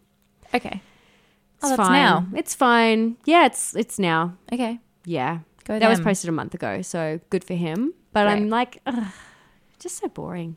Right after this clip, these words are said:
Speaker 1: Yes, so
Speaker 2: Predictable,
Speaker 1: boring.
Speaker 2: boring. Stop being racist. <laughs>
Speaker 1: Just stop. Full stop.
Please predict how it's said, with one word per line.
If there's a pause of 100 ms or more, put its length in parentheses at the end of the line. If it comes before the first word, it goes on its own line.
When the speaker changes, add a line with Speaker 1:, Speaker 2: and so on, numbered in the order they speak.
Speaker 1:
Yes,
so
Speaker 2:
Predictable,
Speaker 1:
boring.
Speaker 2:
boring. (180)
Stop
being
racist. (400)
<laughs>
Speaker 1:
Just
stop.
Full
stop.